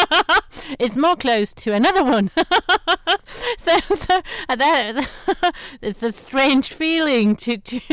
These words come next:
<laughs> to, to think that the person that chose to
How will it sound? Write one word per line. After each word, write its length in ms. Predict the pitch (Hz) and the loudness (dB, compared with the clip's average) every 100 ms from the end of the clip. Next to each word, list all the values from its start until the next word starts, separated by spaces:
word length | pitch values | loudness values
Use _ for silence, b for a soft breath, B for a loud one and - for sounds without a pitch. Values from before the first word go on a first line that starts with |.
| 302 | -2
<laughs> 80 | - | -2
to, 240 | - 285 - B B B | -6 -6 -8 B B B
to 120 | - | -8
think 480 | 233 - 262 277 277 - - | -8 -6 -4 -2 -4 -6 -8
that 160 | 202 202 _ | -8 -8 _
the 160 | 180 | -14
person 600 | 175 - 208 220 - 196 185 | -12 -8 -6 -6 -6 -8 -8
that 140 | 175 - _ _ | -10 -14 _ _
chose 520 | - 214 190 175 - | -14 -10 -8 -10 -12
to 340 | - - 165 | -16 -14 -12